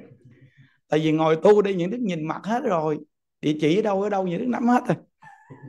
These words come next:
Cái yên tâm đi, một ngày nào những đức sẽ đến nhà Phật tử. Ừ, tự nhiên đến Phật tử rồi lúc đó gõ cửa. Gõ cửa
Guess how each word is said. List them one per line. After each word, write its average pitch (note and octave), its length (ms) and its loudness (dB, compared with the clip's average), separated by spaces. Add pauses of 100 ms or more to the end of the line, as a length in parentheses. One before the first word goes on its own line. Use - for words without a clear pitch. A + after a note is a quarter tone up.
(280)
Cái A3+ 120 2
yên F#3+ 180 0
tâm F#3 200 0
đi, F#3 180 2
một D3 200 -4
ngày D3+ 180 2
nào C#3+ 120 0
những C#3+ 160 0
đức F#3 120 -4
sẽ F#3 120 -6
đến G#3 200 -2
nhà D#3+ 200 0
Phật E3 200 0
tử. E3+ 240 6 (920)
Ừ, - 80 -4 (280)
tự C#3+ 80 0
nhiên E3+ 200 0
đến G#3 180 -2
Phật G#3+ 180 -8
tử E3+ 180 -2
rồi F#3 100 -2
lúc F3 160 -6
đó G3 360 -4
gõ D3+ 300 2
cửa. D3+ 240 0 (1400)
Gõ F#3 240 4
cửa F#3+ 120 6